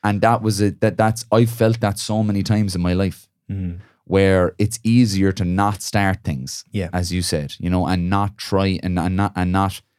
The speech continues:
Speaker 1: you know, be, being average at something, you know? Um, I, you know,
Speaker 2: And c-,
Speaker 1: that's a
Speaker 2: c-, comparison is a killer, and it's not just comparison with others, it's comparison of who I used to be. I've noticed m-, I've had mental health challenges in my life at times where I've been clasping onto the past.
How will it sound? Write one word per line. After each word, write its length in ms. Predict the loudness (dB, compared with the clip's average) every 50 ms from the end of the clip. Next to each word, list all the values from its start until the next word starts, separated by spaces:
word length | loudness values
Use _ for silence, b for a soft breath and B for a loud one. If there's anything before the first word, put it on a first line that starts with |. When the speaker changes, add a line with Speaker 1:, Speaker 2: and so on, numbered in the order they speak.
| _ _
Speaker 1:
you 100 | -2 0
know, 200 | 0 0 0 -4 -6 _ _ _ _ _ _
be, 220 | -2 0 0 -2
being 420 | -2 0 2 2 4 2 2 0
average 460 | 0 0 0 -2 -2 -4 -6 -6 -6 -10
at 100 | -12 -8
something, 380 | -8 -8 -8 -8 -12 -16 -16 -18 _ _
you 120 | -6 -4 -2
know? 300 | 0 0 0 -2 -4 -6 _ _ -6
Um, 480 | -4 -2 -2 -2 -2 -2 -4 -6 -8 -8 -8
I, 120 | -8 -8 -10 _ _ _ -20 -20 _
you 60 | -2 0
know, 60 | 0
Speaker 2:
And 100 | 0 0
c-, 60 | -2
Speaker 1:
that's 100 | -4 -6 -6
a 40 | -8 -10 -10
Speaker 2:
c-, 80 | -12 -14 -8 -2
comparison 640 | -2 0 2 2 2 2 2 0 0 2 0 0
is 100 | 0 -2
a 60 | -2
killer, 280 | -2 0 2 2 2 2
and 100 | 2 0
it's 120 | -2 -2
not 80 | -2 -2
just 160 | -2 -2 -2
comparison 380 | -2 -2 0 0 0 0 0 -2
with 100 | 0 2
others, 360 | 2 4 4 2 0 0 -2
it's 120 | -4 -4 -4
comparison 580 | -4 -4 -2 -2 0 0 -2 -2 -2 -2 -2 -4
of 60 | -2
who 200 | -2 0 2 2
I 60 | 2
used 260 | 2 0 0 0 -2 -4
to 60 | -2
be. 320 | -2 0 0 0 0 -2 -6 -8 -4
I've 200 | -2 0 2 2
noticed 440 | 4 4 2 2 0 -2 -4 -6 -8 -8
m-, 80 | -6
I've 200 | -2 -2 0 2
had 140 | 2 2 2
mental 380 | 2 0 0 0 0 -2 -4 -4
health 340 | -4 -2 -2 -2 -2 -2
challenges 560 | -2 -2 0 0 0 0 0 0 -2 -2 -4 -4
in 160 | -4 -2 -2
my 120 | 0 0
life 380 | 0 0 -2 -2 -4 -6 -8 -8 -8
at 120 | -6 -6
times 340 | -4 -4 -2 -2 -2 -4 -4
where 100 | -4 -4
I've 100 | -4 -4
been 120 | -4 -6 -6
clasping 460 | -6 -4 -4 -4 -4 -2 -2 -2 -2
onto 280 | 0 -2 -4 -4 -8
the 80 | -10 -10
past. 480 | -6 -6 -6 -4 -4 -6 -8 -10 -14